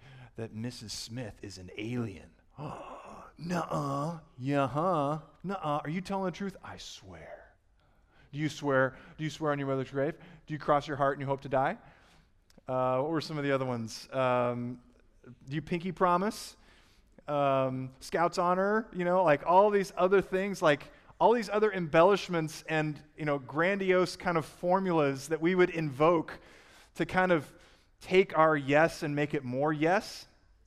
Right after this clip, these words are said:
you know? But why wouldn't we believe someone if they just said the truth?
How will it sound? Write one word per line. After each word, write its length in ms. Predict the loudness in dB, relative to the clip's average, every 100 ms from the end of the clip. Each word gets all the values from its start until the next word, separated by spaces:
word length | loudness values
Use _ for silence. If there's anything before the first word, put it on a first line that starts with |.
| -12
you 80 | -6
know? 240 | -4 -6 -8 _ _ _ _ _ _ _ 0
But 280 | 0 0 -8 -20 _ _ _ _ _ -8
why 320 | 0 0 0
wouldn't 480 | 0 2 2 0 -6
we 140 | -6
believe 360 | -6 -6 -4 -6
someone 540 | -4 -2 -2 -4 -8 -12 _ _ _ -18
if 80 | -8
they 80 | -6
just 240 | -6 -6
said 300 | -2 -2 -4 -20 _ _ _ _
the 60 | -16
truth? 400 | -8 -8 -8